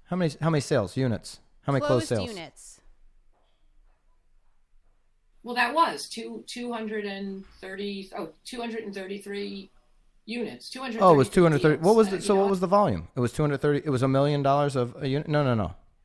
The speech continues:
Speaker 3: No,
Speaker 1: No,
Speaker 3: no,
Speaker 1: no,
Speaker 3: no,
Speaker 1: no.
Speaker 3: no, two hundred and thirty-three million, you're totally, that was, uh, well, at
Speaker 1: Okay.
Speaker 3: eight eighty.
Speaker 1: So you did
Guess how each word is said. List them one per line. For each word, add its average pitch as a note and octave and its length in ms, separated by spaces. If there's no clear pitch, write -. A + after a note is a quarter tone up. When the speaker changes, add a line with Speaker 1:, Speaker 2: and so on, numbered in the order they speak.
Speaker 3:
No, A3+ 260
Speaker 1:
No, D3+ 140
Speaker 3:
no, - 120
Speaker 1:
no, - 20
Speaker 3:
no, B4+ 120
Speaker 1:
no. G#3+ 60
Speaker 3:
no, G3+ 60
two F4+ 120
hundred F#4+ 220
and C#4+ 100
thirty-three C#4 340
million, F#3 320
you're F3 120
totally, G3+ 460
that A#3+ 280
was, A#3 480
uh, F#3+ 640
well, D3+ 340
at C#3 80
Speaker 1:
Okay. A2+ 160
Speaker 3:
eight A#3+ 200
eighty. G#3+ 480
Speaker 1:
So - 160
you A#2 40
did A2+ 160